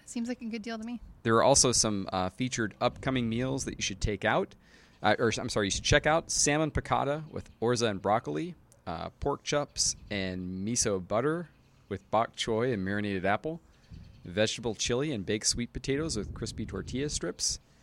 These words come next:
Speaker 2: spicy shrimp coconut curry with cabbage and rice. Which of those do you like best?
Speaker 1: Uh, <laughs> put me on the spot. Maybe the salmon piccata.
Speaker 2: Okay, I'd go with that as well. Salmon is,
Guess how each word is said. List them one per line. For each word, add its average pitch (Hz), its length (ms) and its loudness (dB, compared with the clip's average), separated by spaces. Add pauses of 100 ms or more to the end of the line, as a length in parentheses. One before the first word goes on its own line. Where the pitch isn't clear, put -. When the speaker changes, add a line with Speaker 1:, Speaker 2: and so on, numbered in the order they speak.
(300)
Speaker 2:
spicy 113 500 0
shrimp 120 380 -4 (160)
coconut - 440 -2
curry 117 540 2
with 117 160 -8
cabbage 107 400 2
and 110 140 -2
rice. 117 340 -2
Which 107 180 -4
of 107 60 -6
those 101 200 -4
do 110 120 -10
you 98 60 -4
like 92 160 -4
best? 87 300 -8 (400)
Speaker 1:
Uh, 185 520 -8 (240)
<laughs> 269 200 10 (280)
put - 140 -6
me 202 120 2
on 185 120 -2
the 185 80 -10
spot. 185 420 -8
Maybe 202 220 -4
the 185 120 -4
salmon 180 380 -4
piccata. 170 440 -8 (420)
Speaker 2:
Okay, 82 240 -4 (120)
I'd 92 140 -6
go 98 80 2
with 87 120 2
that 85 120 0
as 80 100 -4
well. 80 140 -2
Salmon 82 340 -4
is, 80 240 -2